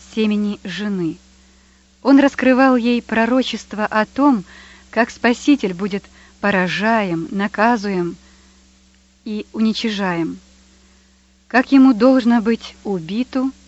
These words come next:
и понести грехи многих, и как он будет отвержен теми, которых он пришел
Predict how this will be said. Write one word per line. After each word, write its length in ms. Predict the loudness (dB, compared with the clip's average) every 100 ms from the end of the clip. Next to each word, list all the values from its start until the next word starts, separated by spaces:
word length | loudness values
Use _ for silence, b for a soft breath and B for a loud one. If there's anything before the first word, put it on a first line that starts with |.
| _ _ _ _ _ _
и 80 | -2
понести 520 | 0 0 -2 -4 -4
грехи 360 | -4 -6 -8 -8
многих, 600 | -6 -4 -2 -4 -6 -12 b b b -8
и 100 | -2
как 320 | 2 0 0
он 280 | 2 6 6
будет 280 | 4 2 0
отвержен 720 | 0 -2 0 0 0 -2 -4
теми, 480 | -6 0 0 2 -2 B B B
которых 400 | -4 2 2 4
он 160 | 4 4
пришел 500 | 0 -4 -4 -6